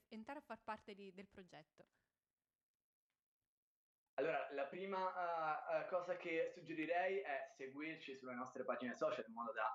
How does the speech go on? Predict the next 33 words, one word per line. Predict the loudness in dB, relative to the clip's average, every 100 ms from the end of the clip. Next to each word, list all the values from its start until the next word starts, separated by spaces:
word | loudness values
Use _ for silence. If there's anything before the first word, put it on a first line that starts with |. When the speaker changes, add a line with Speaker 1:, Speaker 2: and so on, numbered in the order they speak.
| 2
Speaker 2:
rendersi | 2 0 -2 -4
ancora | -8 0 2
meglio | 2 2 2
chiaro, | 2 2 2 -4 -10 -4
ancora | 0 2
più | 0
chiaro | 0 0 0 -2 -6
di |
cosa | -4 -2 -2
facciamo, | -4 -4 2 2 2 -2 -8 _
scriverci | -8 0 2 4 0 -4 -12 -14 _ -4
a | 0
info | 0 0 -2
chiocciola | 2 2 2 0 -2
sitscience | -2 -6 0 0 0 -8
punto | -8 -8 0 2
it. | 2 -2 -2 0 0 -6 -18 -12
Sul | -4 -2
campo | 0 -2 -2 0 2
al | 2
momento | 0 -4 -4
siamo | -4 -2 -4
un |
po' | -6
fermi, | 0 4 4 4
ovviamente, | 2 0 2 0 2
eh, | 2 4 4 2 2
per | 0 0
quanto | -2 0
riguarda, | 0 4 2 2 2 2 4 2 0
eh, | 0
collaborazioni, | 0 2 2 2 0 0 0 0
eh, | -2